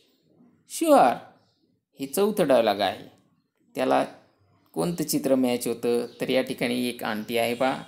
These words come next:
आणि तो मुलगा त्या आंटीला ॲड्रेस विचारतोय,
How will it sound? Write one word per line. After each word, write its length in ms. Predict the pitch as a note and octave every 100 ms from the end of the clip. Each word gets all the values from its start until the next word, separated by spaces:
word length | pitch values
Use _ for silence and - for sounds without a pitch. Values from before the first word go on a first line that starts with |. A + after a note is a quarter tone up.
| -
आणि 140 | A#2+ A#2
तो 40 |
मुलगा 320 | B2 A#2 A#2 C3+
त्या 220 | C3 A#2+
आंटीला 320 | A2+ A#2+ - - - _ _ _ _ _ _ _ -
ॲड्रेस 420 | D#3+ E3 E3+ -
विचारतोय, 680 | C3 - A#2 A2+ - A2 G#2+